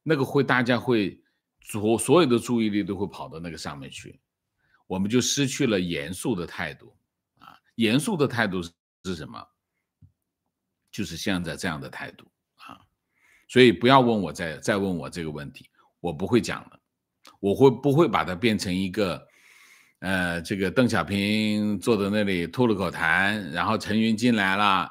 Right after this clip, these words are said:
然后陈，邓小平起来跟他握手，我不会变成一个这样的故事的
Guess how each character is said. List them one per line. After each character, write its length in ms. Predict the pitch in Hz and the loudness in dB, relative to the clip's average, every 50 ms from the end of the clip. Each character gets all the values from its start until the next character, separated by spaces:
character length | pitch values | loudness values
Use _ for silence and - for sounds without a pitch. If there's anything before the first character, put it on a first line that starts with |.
| - _ - | -10 _ -4
然 120 | 90 98 | 0 0
后 120 | 110 110 | 2 2
陈， 200 | 98 - 117 107 98 | 2 0 -2 -2 0
邓 160 | - 143 135 | 0 0 2
小 120 | 110 110 95 | 2 2 0
平 220 | 82 104 113 113 | 0 0 -2 -2
起 140 | - - 92 | -2 -4 -2
来 120 | 85 95 | -2 -2
跟 140 | 98 110 113 | -2 0 0
他 80 | 120 117 | 0 2
握 180 | 123 135 127 | 2 2 2
手， 200 | 110 - 98 - - - _ _ _ _ _ - - _ _ _ _ _ _ _ _ _ | 2 0 -4 -8 -10 -14 _ _ _ _ _ -20 -20 _ _ _ _ _ _ _ _ _
我 120 | - 110 | 0 0
不 120 | 110 127 143 | 2 2 4
会 120 | 160 170 | 2 4
变 160 | 135 135 127 | 4 4 2
成 120 | 117 107 104 | 2 0 -2
一 40 | 98 | -2
个 120 | 95 92 | -2 -4
这 100 | - 110 | -4 -4
样 100 | 98 92 | -4 -4
的 80 | 87 78 | -4 -8
故 200 | - 85 85 78 | -8 -10 -12 -10
事 180 | - - - | -10 -12 -12
的 100 | - - | -12 -16